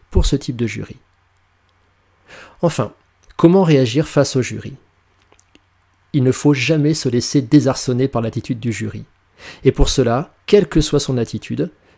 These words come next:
vous devez bien maîtriser le texte de votre oral et le fond de votre sujet. Et puis, plusieurs jours avant l'oral, vous entraîner devant des publics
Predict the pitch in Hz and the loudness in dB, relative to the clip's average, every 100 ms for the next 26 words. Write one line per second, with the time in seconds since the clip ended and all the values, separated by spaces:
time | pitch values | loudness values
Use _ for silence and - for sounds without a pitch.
0 | _ 139 131 120 123 110 90 139 160 156 | _ 0 2 4 4 2 0 2 4 2
1 | - 147 143 117 - 156 - 165 151 147 | 2 0 2 0 2 0 2 0 0 0
2 | 135 123 123 165 - - 139 123 - 147 | -2 -2 -4 -6 -12 0 4 4 2 0
3 | 135 117 110 120 - 110 107 113 _ _ | 2 0 -4 -8 -8 -10 -10 -14 _ _
4 | _ 123 - - 151 226 _ - 160 156 | _ -4 -4 -4 -4 -4 _ -4 0 0
5 | 120 143 170 - 160 139 123 113 110 143 | 2 0 0 0 2 2 0 -2 -6 -6
6 | - _ _ _ - 170 143 131 123 135 | -10 _ _ _ -4 0 0 0 0 0
7 | 139 123 117 110 101 110 - | 2 0 -2 -4 -6 -8 -8